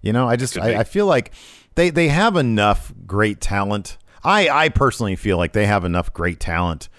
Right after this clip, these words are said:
Speaker 1: to, if half the roster wa-, uh, ended up sort of retiring in five years,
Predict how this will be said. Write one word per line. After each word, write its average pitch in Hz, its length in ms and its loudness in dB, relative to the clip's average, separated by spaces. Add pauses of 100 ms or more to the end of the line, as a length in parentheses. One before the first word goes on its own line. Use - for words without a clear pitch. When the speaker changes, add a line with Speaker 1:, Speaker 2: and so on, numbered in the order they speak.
(280)
Speaker 1:
to, 98 360 0
if 95 180 -2
half 135 280 0
the 101 100 -2
roster 90 640 0 (420)
wa-, 90 200 0
uh, 85 360 2
ended 90 240 -2
up 78 300 -4
sort 95 220 -2
of 76 100 -6
retiring 90 540 -2
in 76 400 -6 (440)
five 95 340 -2
years, 85 680 -4